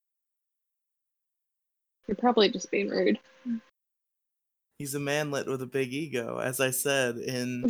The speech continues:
Speaker 2: the
Speaker 1: <laughs>
Speaker 2: diss track that I made.
Speaker 1: That's rude.
Speaker 2: <laughs>
Speaker 1: Oh.
Speaker 2: Is that a, this the penguin call?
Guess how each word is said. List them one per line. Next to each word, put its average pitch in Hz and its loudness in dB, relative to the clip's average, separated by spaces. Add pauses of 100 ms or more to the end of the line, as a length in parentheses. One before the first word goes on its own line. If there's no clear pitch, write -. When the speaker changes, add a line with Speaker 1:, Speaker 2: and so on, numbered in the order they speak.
(400)
Speaker 2:
the 277 6
Speaker 1:
<laughs> 359 2
Speaker 2:
diss - 6
track 135 6
that 143 6
I 147 8
made. - -4 (1120)
Speaker 1:
That's 196 2
rude. 185 2 (600)
Speaker 2:
<laughs> 165 -2 (1600)
Speaker 1:
Oh. 233 6 (1900)
Speaker 2:
Is - -8
that 139 2
a, 131 4 (200)
this 131 -4
the 135 -2
penguin 131 -4
call? 123 -4